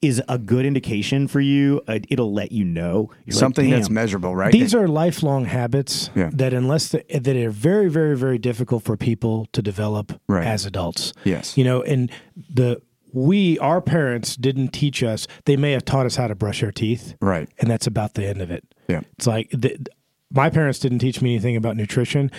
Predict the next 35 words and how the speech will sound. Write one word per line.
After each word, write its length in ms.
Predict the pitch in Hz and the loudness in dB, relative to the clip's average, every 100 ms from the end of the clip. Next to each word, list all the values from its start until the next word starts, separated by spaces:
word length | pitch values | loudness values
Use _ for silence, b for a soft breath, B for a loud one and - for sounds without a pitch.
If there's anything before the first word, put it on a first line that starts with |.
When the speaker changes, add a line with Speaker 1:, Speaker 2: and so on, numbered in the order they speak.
| B B | B B
Speaker 3:
You 100 | 139 | 0
know, 60 | 120 | 0
can't, 440 | - 165 - 139 135 151 | 2 0 0 -2 -2 0
the 120 | 156 | 0
food 160 | - 127 | 6 6
Speaker 2:
Eat 60 | |
everything 340 | 135 127 175 127 | 6 4 4 4
Speaker 3:
pyram- 60 | |
Speaker 2:
on 60 | 127 | 4
your 80 | 117 | 2
plate. 300 | - 117 98 | 2 0 0
That 100 | 98 | 0
was 180 | 101 92 | 0 0
your 100 | 95 | 2
Speaker 3:
Yeah, 40 | 95 | 4
Speaker 2:
nutrition 340 | 190 156 113 | 4 4 2
class. 160 | 90 92 | 0 2
Speaker 3:
and 140 | 180 | 4
the 40 | 170 | 4
food 340 | - 233 247 | 4 2 2
pyramid 380 | - 180 165 165 | 2 2 4 2
was 120 | 123 | 2
totally 260 | - 151 131 | 2 2 2
fucked 320 | - 123 - | 2 -2 0
up. 160 | 110 131 | 0 0
Speaker 2:
Upside 360 | 110 - 101 | 0 0 0
down, 260 | 92 87 98 | 0 -2 -2
yeah. 60 | 90 | 4
Speaker 3:
Thankfully, 480 | 190 202 170 156 | 6 6 2 2
Canada 500 | - 135 170 185 143 | 2 0 2 4 2
just 220 | 127 123 135 | 2 0 2
released 260 | 131 123 | 2 2
that 160 | 139 120 | 0 2
new 240 | 131 135 | 2 2
food 480 | 117 - 131 123 | 0 0 0 0